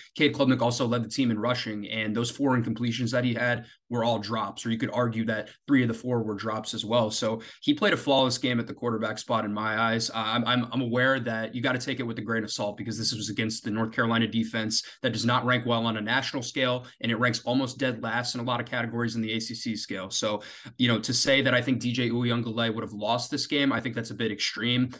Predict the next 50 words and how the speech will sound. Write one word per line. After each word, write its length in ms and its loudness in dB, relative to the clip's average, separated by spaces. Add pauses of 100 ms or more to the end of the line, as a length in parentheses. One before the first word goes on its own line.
(140)
but 100 0
he 40 2
struggled 340 2
on 80 4
the 60 -2
first 280 -4
two 100 -2
drives, 360 0
and 100 -6
Cade 280 -6
came 180 2
out, 260 0
you 100 -2
know, 120 -2
with 180 -4
his 120 -6
hair 260 2
on 80 -4
fire. 320 0
He 60 -2
played 200 -2
a 40 0
really 200 -2
good 140 -4
ball 220 -2
game. 260 -4
So, 300 -4 (380)
you 100 4
know, 100 6
when 300 4
you 80 4
have 160 4
stability 480 0
at 60 -2
the 60 -6
quarterback 460 0
position, 540 -4
it, 300 -4
it 80 2
gives 320 4
that 160 2
confidence 500 -2
boost 260 -4
to 80 -6
all 140 2
the 100 2
other 140 0
units, 520 0
you 120 -6
know, 140 -6